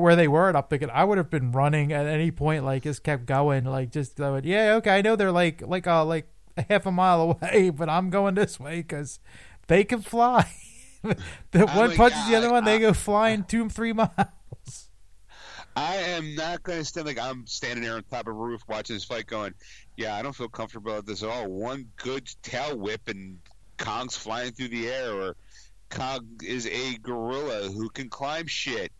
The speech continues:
Speaker 1: <laughs>
Speaker 2: You know, why w-, maybe being high up watching something ain't a good idea.
Speaker 1: <laughs>
Speaker 2: <laughs> Like, run. Just run. I'd be like, "Yeah, too, too, yeah, maybe I'm here to stay." Run!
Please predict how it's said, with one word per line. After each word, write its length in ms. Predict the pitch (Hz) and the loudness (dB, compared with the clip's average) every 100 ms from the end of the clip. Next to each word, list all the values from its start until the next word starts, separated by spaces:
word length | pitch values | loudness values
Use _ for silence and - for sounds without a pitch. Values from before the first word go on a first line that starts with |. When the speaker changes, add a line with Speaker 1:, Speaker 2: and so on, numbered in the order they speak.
| - | -18
Speaker 1:
<laughs> 140 | - - 160 | -10 -8 -6
Speaker 2:
You 100 | 131 | -4
know, 200 | 135 135 | -4 -4
why 420 | 92 104 113 131 | -6 -6 -4 -4
w-, 380 | 151 147 143 110 95 - - - - - | -4 -4 -6 -6 -12 -20 -20 -20 -20 -8
maybe 300 | 143 190 220 | -6 -4 -4
being 260 | 202 202 | -4 -4
high 320 | 175 170 185 165 | -4 -4 -4 -4
up 100 | 190 | -6
watching 400 | 135 139 190 - | -6 -6 -6 -6
something 300 | 131 139 156 | -6 -6 -6
ain't 160 | 185 302 | -6 -6
a 40 | |
good 140 | 403 403 | -6 -4
idea. 500 | 381 381 427 392 - - - - - - 123 | -4 -4 -4 -6 -6 -4 -2 -2 -4 -6 -10
Speaker 1:
<laughs> 540 | 113 - 170 - 151 - - | -10 -8 -10 -8 -10 -12 -16
Speaker 2:
<laughs> 360 | - - - - | -20 -18 -20 -8
Like, 360 | - 208 208 - - - - - - - - | -4 -4 -6 -16 -20 -20 -18 -16 -16 -16 -6
run. 540 | 147 208 330 285 139 - - | 0 2 2 0 -4 -10 -10
Just 440 | - 226 311 302 - | -4 -2 0 -2 -6
run. 880 | 175 311 427 466 466 427 - 220 - - - - - - - - - - | -6 -2 -2 -2 -2 -2 -4 -6 -12 -18 -20 -20 -20 -20 -20 -20 -20 -6
I'd 220 | 127 143 | -2 0
be 80 | 139 | 0
like, 180 | 139 139 | -2 -2
"Yeah, 100 | 170 | -4
too, 200 | 196 196 151 - | -4 -8 -10 -10
too, 140 | 151 - - | -8 -8 -8
yeah, 400 | - 220 220 190 165 | -4 -2 -2 -2 -2
maybe 240 | 170 185 196 | -2 -2 -2
I'm 240 | 175 151 | -4 -4
here 140 | 139 | -4
to 80 | 180 | -4
stay." 180 | 160 - - - - | -4 -6 -8 -16 -6
Run! 840 | 220 - 339 370 381 370 311 302 | -4 -2 -2 -2 -2 -2 -2 -4